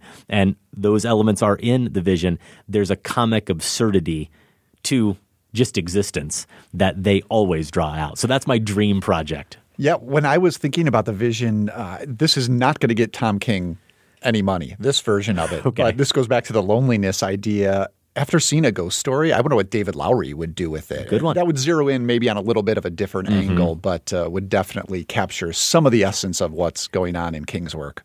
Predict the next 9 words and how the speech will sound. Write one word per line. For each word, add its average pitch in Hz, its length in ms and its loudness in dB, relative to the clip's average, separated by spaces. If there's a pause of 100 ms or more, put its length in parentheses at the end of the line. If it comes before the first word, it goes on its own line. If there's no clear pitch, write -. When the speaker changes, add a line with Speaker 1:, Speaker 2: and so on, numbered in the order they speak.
Speaker 1:
Okay, 101 340 0
those 95 280 -4
are 107 260 0
our 104 160 0
top - 320 -4
five 95 240 -2
superhero 139 720 0
director 104 380 0
combos 101 500 2